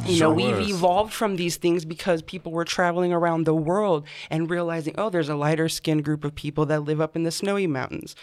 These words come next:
Speaker 1: There's darker skinned." So you start blending these people. And, uh, I think the problem is people just don't wanna change. And they feel like allowing black people to have more of what they have,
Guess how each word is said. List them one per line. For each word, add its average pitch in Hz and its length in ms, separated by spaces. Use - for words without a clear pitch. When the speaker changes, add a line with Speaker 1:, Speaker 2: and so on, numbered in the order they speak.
Speaker 1:
There's 190 180
darker - 380
skinned." 165 320
So - 140
you 208 100
start 196 300
blending 180 380
these 180 180
people. 185 420
And, 156 140
uh, - 200
I - 60
think 277 260
the 277 80
problem 247 300
is - 80
people 233 300
just 202 200
don't 202 180
wanna 202 200
change. 220 640
And 170 80
they 170 60
feel 190 240
like 185 200
allowing 190 720
black 180 340
people 170 320
to 165 80
have 165 320
more 170 540
of 156 220
what 160 180
they 151 160
have, 160 580